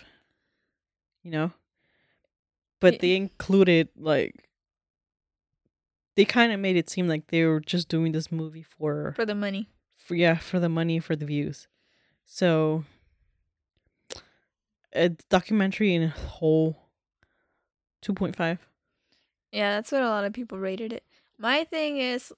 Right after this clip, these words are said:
Speaker 2: um, they should have kept things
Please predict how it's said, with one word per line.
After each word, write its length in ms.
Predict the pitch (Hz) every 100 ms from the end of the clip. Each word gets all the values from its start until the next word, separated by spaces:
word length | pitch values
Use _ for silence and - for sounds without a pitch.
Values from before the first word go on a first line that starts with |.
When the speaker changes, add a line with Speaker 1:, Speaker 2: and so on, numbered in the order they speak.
| _ -
Speaker 2:
um, 440 | 226 220 202 226 - _ - _ _ _ _ _ _ _ -
they 280 | 240 240 254
should 300 | - 277 269
have 240 | 262 220 _ _ _ _ _ _ _ _ -
kept 260 | - 240 -
things 600 | 262 247 254 254 -